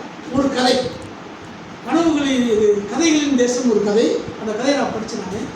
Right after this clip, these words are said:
ஒரு சிறுகதை. அந்த சிறுகதையில ஒரு கோயில் தளம், அந்த கோயில் தளத்துல டூரிஸ்ட் கைடா இருக்கக்கூடிய ஒரு நபர் அந்த டூரிஸ்டை கூப்பிட்டு போய் அறிமுகப்படுத்துறாரு. அப்ப போகும்பொழுது ஒவ்வொரு இடமா சொல்லுவார், "ராமனுடைய பாதம் இங்கேயும் பட்டது" அப்படின்னா.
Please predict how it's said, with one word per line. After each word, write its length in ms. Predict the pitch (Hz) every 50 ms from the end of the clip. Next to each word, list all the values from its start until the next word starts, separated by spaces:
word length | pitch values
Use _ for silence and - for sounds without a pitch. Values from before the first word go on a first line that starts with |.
| - - - -
ஒரு 80 | 202 202
சிறுகதை. 680 | - - 294 311 247 220 202 190 - - - - - - - -
அந்த 140 | 220 233 220
சிறுகதையில 800 | - - 330 381 370 370 320 302 302 277 240 214 220 240 294 330 - - - - - -
ஒரு 240 | 247 254 254 254 - 269
கோயில் 400 | 302 359 392 403 403 392 381 -
தளம், 220 | - 262 269 - - - -
அந்த 120 | 240 233 214 - - 277
கோயில் 320 | 339 370 349 359 339 320
தளத்துல 260 | 294 277 - 311 349 302 - - -
டூரிஸ்ட் 420 | 349 403 392 403 - - - 285
கைடா 160 | 277 285 285
இருக்கக்கூடிய 520 | 285 262 262 240 - 226 240 240 233 226 214
ஒரு 80 | 220 220
நபர் 280 | 220 220 226 302 320 - - - - - - - -
அந்த 360 | 240 233 240 233 233 233 226 226
டூரிஸ்டை 380 | 311 381 381 311 - 320 302 -
கூப்பிட்டு 340 | 339 381 359 359 330 302 302
போய் 100 | 302 285
அறிமுகப்படுத்துறாரு. 680 | 262 247 262 262 269 254 254 226 202 208 208 208 - - - - - - - - - - - - -
அப்ப 280 | 247 247 254 262 294 359
போகும்பொழுது 480 | 403 392 381 381 349 330 320 311 285
ஒவ்வொரு 280 | 311 330 370 370 359 339
இடமா 200 | 349 349 330 302
சொல்லுவார், 380 | 302 285 262 240 214 190 170 156 - - - - - - - 190
"ராமனுடைய 600 | 220 240 302 320 320 277 - 262 247 220 214 214 202 208
பாதம் 340 | 196 220 240 240 233 185 - - - - -
இங்கேயும் 500 | 220 247 254 269 320 320 320 311 320 -
பட்டது" 280 | - - - 247 233 208
அப்படின்னா. 400 | 180 175 185 175 175 175 170 -